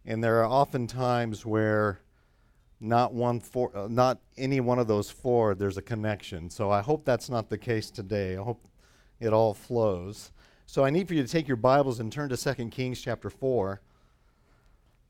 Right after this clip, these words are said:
And as you're turning there, and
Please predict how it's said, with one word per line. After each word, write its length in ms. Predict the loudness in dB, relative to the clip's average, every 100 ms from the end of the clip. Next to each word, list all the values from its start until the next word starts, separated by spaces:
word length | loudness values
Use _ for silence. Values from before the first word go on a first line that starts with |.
| _ -2
And 100 | 2
as 240 | 2 4
you're 100 | 0
turning 600 | 0 -2 0 2 2 0
there, 400 | 0 -2 -6 -10 -14 -20 -20 _ -20 -20 _ _ -20 _ -6
and 280 | -4 -4